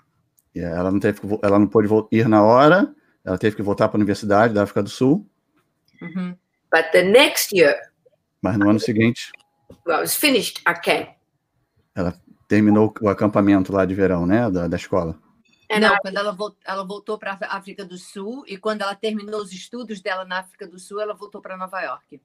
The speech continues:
Speaker 1: Isso, ok.
Speaker 2: Uhum.
Speaker 3: And when I walked into that studio,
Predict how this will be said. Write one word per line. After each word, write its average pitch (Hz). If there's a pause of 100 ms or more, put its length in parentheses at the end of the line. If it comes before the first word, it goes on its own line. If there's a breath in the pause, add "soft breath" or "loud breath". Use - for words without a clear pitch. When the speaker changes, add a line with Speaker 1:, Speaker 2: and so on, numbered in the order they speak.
(140)
Speaker 1:
Isso, 107
ok. 90 (280)
Speaker 2:
Uhum. 170 (240)
Speaker 3:
And 220
when 220
I 226
walked 262
into 311
that 269
studio, 220